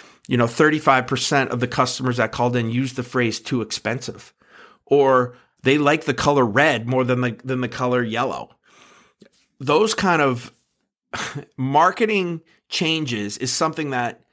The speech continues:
a lot of, a lot of, I think, organizations, they don't realize, right?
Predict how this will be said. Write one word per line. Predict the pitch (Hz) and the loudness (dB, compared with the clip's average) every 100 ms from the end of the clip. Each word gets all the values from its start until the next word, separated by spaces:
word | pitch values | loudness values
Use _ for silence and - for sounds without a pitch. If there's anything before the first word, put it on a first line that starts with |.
| _ _ _ _ _ _ _ _ _ - | _ _ _ _ _ _ _ _ _ -2
a | 151 | 2
lot | 156 214 | 4 4
of, | 175 | 2
a | 156 | 2
lot | 160 165 | 4 2
of, | 151 - - _ | 0 -6 -18 _
I | 139 | -6
think, | - 151 - - _ _ _ _ _ _ _ _ _ - | -4 -6 -8 -18 _ _ _ _ _ _ _ _ _ -2
organizations, | 175 208 180 180 175 135 | 2 2 2 0 -2 0
they | 156 | 0
don't | 170 127 | 0 0
realize, | 160 95 57 - - | 0 -2 -6 -12 -2
right? | 131 139 | 0 0